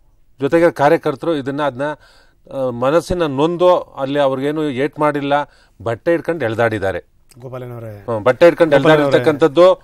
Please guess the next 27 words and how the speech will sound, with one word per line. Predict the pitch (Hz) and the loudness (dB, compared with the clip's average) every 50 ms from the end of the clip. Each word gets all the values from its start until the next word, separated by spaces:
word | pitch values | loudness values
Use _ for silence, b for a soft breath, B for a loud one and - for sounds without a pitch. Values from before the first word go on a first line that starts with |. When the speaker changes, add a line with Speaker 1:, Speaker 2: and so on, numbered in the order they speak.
| - 135 | -6 -4
Speaker 2:
ಗೋಪಾಲನವರೇ, | 151 160 175 175 165 160 151 143 | -4 -2 0 -2 -2 -2 0 0
Speaker 1:
ಹ್ಮ್. | 135 123 | 0 0
Speaker 2:
ನಿಮ್ಮಂತ | 147 156 175 196 214 202 - 214 | 0 -2 -4 -4 -4 -2 0 0
ನಾಯಕರು | 180 156 143 147 147 - 151 131 | 0 0 0 0 -2 -2 -6 -6
ಸುಳ್ಳು | - - 170 185 170 | -4 -4 -2 0 0
ಹೇಳ್ಬಿಟ್ರೆ | 151 139 131 127 - 123 | 0 -2 -4 -6 -6 -6
ಬೇಜಾರಾಗತ್ತೆ. | 113 120 123 123 131 120 113 107 104 - - 113 104 - - - - | -6 -4 -4 -4 -4 -6 -6 -10 -10 -10 -12 -12 -12 -14 -18 -16 -12
ಯಾಕಂದ್ರೆ | 135 135 156 165 147 135 113 107 110 127 139 151 b b b b b b - 123 | -8 -4 -4 -2 -2 -2 -4 -6 -8 -10 -12 -14 b b b b b b -10 -6
ಬಟ್ಟೆ | 123 139 - - - 196 | -6 -8 -6 -2 0 2
ಹಿಡಿದು | 196 185 180 170 | 4 4 4 4
ಎಳೆದಿರೋದಲ್ಲ, | 151 147 147 147 139 131 127 123 123 123 131 151 175 - 127 | 4 4 2 2 0 0 -2 -4 -4 -4 -4 -4 -6 -6 -4
ಹಿಡಿದು | 117 131 143 156 165 165 | -2 0 0 0 0 -2
ಬಾರಿಸಿರೋದು. | 135 101 - - 113 127 135 120 - 139 120 110 101 | -4 -6 -10 -8 -6 -6 -6 -4 -6 -8 -8 -8 -10
Speaker 1:
ಇಲ್ಲ, | 90 - - _ _ _ _ - 170 165 | -14 -20 -20 _ _ _ _ -8 -6 -4
ಇಲ್ಲ, | 165 165 | -2 -2
ಇಲ್ಲ, | 165 151 | -2 -2
ಖಂಡಿತವಾಗ-, | 147 - 160 156 160 175 170 170 170 156 - | -2 -4 -4 -2 -2 0 4 4 4 4 4
ಖಂಡಿತವಾಗಿಲ್ಲ | - 151 143 156 143 - 160 151 147 151 143 147 | -2 -4 -4 -4 -2 0 0 0 0 0 -2 -2
ಸರ್. | - 151 156 156 | 0 0 0 2
ನಾನು | 151 143 139 139 | 0 0 0 -2
ತಿರ್ಗಿ | 123 - 147 139 139 | -4 -2 2 4 6
ಹಾಸ್ಪಿಟಲಲ್ಲೂ | 127 139 135 - 160 139 - 151 151 147 | 4 4 4 0 -4 -2 0 -2 -2 -2
ಚೆಕ್ | 127 143 143 - - | -4 -6 -6 -2 0
ಮಾಡ್ಸಿದ್ದೆ, | 143 139 123 - 147 135 147 | 0 0 0 -2 -6 -2 0
ಅವ್ರು | 143 131 120 | 0 0 2
ಯಾವುದೇ | 123 120 131 131 147 147 | 0 0 0 0 -2 -2
ರೀತಿ | 139 139 120 - 156 165 160 | -4 -4 -6 -4 -4 -4 -6